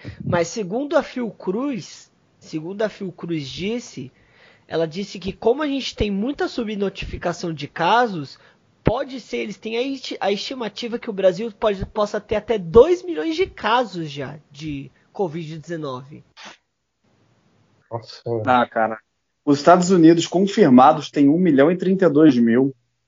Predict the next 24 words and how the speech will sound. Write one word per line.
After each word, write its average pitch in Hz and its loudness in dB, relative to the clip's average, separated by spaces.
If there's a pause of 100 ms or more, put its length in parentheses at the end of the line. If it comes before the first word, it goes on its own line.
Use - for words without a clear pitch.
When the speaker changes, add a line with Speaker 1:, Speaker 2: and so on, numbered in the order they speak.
(380)
Speaker 3:
Não 143 4
é - 0
possível 143 6
isso. 139 4 (140)
Speaker 1:
É. 151 -6
Speaker 3:
E 135 8
os 123 8
Estados 156 8
Unidos 175 6
tá 185 8
com 180 2
setenta - -4
e 185 -2
oito 190 4
mil 175 2
mortes. 139 4
O 131 -2
Brasil 143 4
não 165 -2
tem 160 0
nem 160 2
dez 175 6
mil 147 4
ainda. 127 0